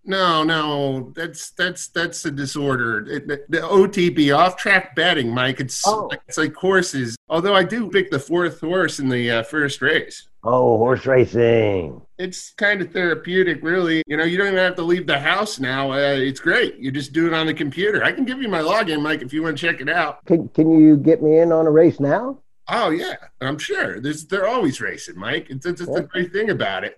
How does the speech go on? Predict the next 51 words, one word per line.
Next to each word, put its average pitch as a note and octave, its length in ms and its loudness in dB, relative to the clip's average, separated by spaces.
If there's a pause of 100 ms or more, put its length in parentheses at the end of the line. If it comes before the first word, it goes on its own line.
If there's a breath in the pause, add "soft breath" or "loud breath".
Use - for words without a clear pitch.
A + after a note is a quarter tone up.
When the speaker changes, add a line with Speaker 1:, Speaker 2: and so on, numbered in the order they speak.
(140)
Speaker 1:
Let A3 120 2
me C4+ 80 0
just C4 200 -2
send A#3 200 0
you G#3+ 100 4
over G3 320 4
the, D#3+ 280 0
uh, D3+ 100 -4
P E3+ 240 -4
Ps, D#3+ 400 -2
and D3 100 -2
you D3+ 60 -6
can F#3 160 0
look. F3 200 0
It'll D#3 160 -2
show G3 220 -4
you F3+ 140 2
the D#3+ 120 -4
whole F3 220 -4
list, F3 320 -4
and C#3+ 80 0
they're B2+ 80 -2
pa-, F3 340 -4
it's D3 360 -10
for D#3+ 140 -6
past F#3+ 380 -4
performance, D#3 640 -4
Mike. A2 280 -6
So - 140 -8
you C#3 160 -6
can D#3 160 -2
look F#3+ 200 -4
at C#3+ 140 -2
it. C3 160 -4
You C#3+ 160 -8
see F3 180 -6
the D#3+ 120 -6
horses F3 360 -4
right D#3 260 -4
there. C#3+ 180 0
Look G3 220 -6
at G#2 120 -8
'em. - 180 -18
Speaker 2:
All F#3+ 180 -2
right. F3 180 0 (100)
Uh, D#3 60 -2
I E3 240 0
like, D3+ 300 0
uh, C#3+ 160 2 (200)
Tootsie D3+ 300 -2
Fruitsy. G3+ 480 -2